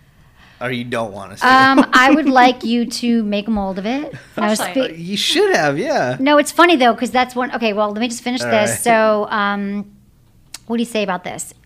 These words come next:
Speaker 2: It came together. "I sometimes help an elderly lady with her groceries, and she had an urn standing near the window with the remains of her husband." This is the inventor.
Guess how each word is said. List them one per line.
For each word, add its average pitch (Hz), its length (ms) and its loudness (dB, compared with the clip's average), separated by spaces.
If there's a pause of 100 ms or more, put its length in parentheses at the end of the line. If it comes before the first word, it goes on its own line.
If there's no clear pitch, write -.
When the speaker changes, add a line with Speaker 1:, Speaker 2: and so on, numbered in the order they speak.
Speaker 2:
It 226 200 -6
came 254 300 -2
together. 220 600 0 (440)
"I 233 100 4
sometimes 277 380 2
help 262 160 -2
an 226 180 -4
elderly 247 440 -2
lady 247 200 0
with 233 140 -6
her 208 80 -4
groceries, 247 440 -4
and 220 140 -6
she - 140 -6
had 220 80 -2
an 220 140 -10
urn 311 240 2
standing 226 280 -2
near 214 180 -4
the 196 100 -6
window 247 340 0
with 196 120 -6
the 214 80 -8
remains 190 340 -8
of 202 60 -10
her 233 80 -6
husband." 226 300 -4
This 180 100 -10
is 185 80 -12
the 196 80 -6
inventor. 202 460 -6